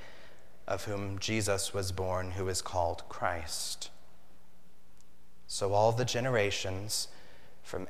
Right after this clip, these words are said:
Abraham to David were fourteen generations, and from David to the deportation to Babylon, fourteen generations, and from the deportation to Babylon to the Christ, fourteen generations.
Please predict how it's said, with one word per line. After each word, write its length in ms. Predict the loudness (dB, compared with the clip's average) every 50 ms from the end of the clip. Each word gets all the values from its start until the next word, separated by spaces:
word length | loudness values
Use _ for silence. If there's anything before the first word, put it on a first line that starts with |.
| 6 8
Abraham 600 | 10 10 10 8 6 6 6 6 4 4 4 2
to 120 | 2 2
David 480 | 4 4 6 6 6 4 4 2 4 4
were 100 | 2 2
fourteen 680 | 2 4 6 6 6 6 2 0 0 0 0 -2 0
generations, 1080 | 0 0 -2 0 0 0 0 0 0 -2 -2 -4 -4 -4 -6 -4 -2 0 0 0 0 -2 -6 -6 -8 -6 -8 -8 -8 -8 -8 -8 -8 -8 -8 -6 -6
and 120 | -6 -6 -4
from 200 | -2 -2 -2 4
David 480 | 8 10 10 10 10 10 8 6 6
to 100 | 4 2
the 100 | 2 2
deportation 800 | 2 4 4 2 4 4 4 4 4 6 4 4 4 4 2 0
to 100 | 0 4
Babylon, 720 | 8 10 10 12 10 10 8 6 6 6 6 4 2 0
fourteen 680 | -2 -2 0 0 0 0 0 -2 -2 -2 -2 -2 -2 -2
generations, 920 | -2 -2 -2 0 0 0 0 0 0 0 0 0 0 -2 -2 0 0 0 0 0 -2 -6 -6 -8 -8 -8 -8 -8 -8 -8 -8 -8 -8 -8 -6 -4 -2
and 120 | -2 2
from 200 | 4 4 6 6
the 60 | 6
deportation 840 | 6 6 6 6 6 4 4 4 4 4 2 4 2 2 2 0 0 0
to 100 | 0 4
Babylon 720 | 6 8 8 8 8 6 6 6 6 6 4 2 0 -2 -4 -2
to 100 | -2 -2
the 100 | -2 -2
Christ, 720 | -2 2 2 4 4 4 2 0 -2 -2 -2 -2 -2 -4 -6 -6 -8 -8 -8 -8 -8 -8 -8 -8 -8 -8 -6 -6 -6 -6
fourteen 760 | -2 0 2 2 0 0 -2 -4 -4 -4 -4 -4 -4 -4 -4 -4 -6 -6 -8 -8 -8 -8 -8 -8 -8 -6 -6
generations. 1300 | -4 -2 -2 0 0 0 0 0 -2 -2 -2 -4 -4 -4 -6 -6 -6 -8 -4 -2 0 0 0 0 -2 -4 -6